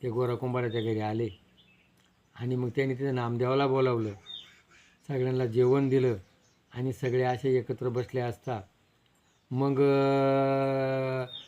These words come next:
नामदेव काय म्हण, "आता तू काय करतो?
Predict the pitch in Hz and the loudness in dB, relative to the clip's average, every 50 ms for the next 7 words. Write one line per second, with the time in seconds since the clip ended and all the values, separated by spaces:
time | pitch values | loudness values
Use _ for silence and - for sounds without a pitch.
0 | - - - - - 131 135 139 143 143 151 156 143 - 156 160 165 160 151 139 | -20 -20 -20 -10 -6 -2 0 2 2 4 6 4 6 8 6 6 8 6 4 4
1 | 131 127 127 - _ _ _ _ _ _ _ - 127 123 120 - 151 147 147 147 | 2 0 -4 -8 _ _ _ _ _ _ _ -8 -8 -6 0 2 4 4 6 4
2 | 143 131 - - 147 131 156 151 151 139 151 151 139 127 147 147 147 139 - | 4 2 0 -2 -2 4 6 6 6 6 6 2 2 4 4 4 4 4 0